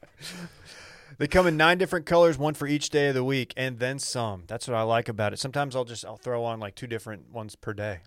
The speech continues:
Like, I'll just be like, "You know what? I'm gonna switch it on 'em, see if these,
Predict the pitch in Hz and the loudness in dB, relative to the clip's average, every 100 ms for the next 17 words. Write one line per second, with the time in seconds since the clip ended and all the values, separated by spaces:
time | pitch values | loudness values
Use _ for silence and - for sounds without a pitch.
0 | - 107 113 110 117 117 123 131 131 143 | -12 -12 -10 -10 -8 -8 -6 -4 0 0
1 | 123 127 - 135 117 101 101 101 120 - | -2 -8 -8 -8 -10 -10 -12 -12 -12 -10
2 | 110 | -12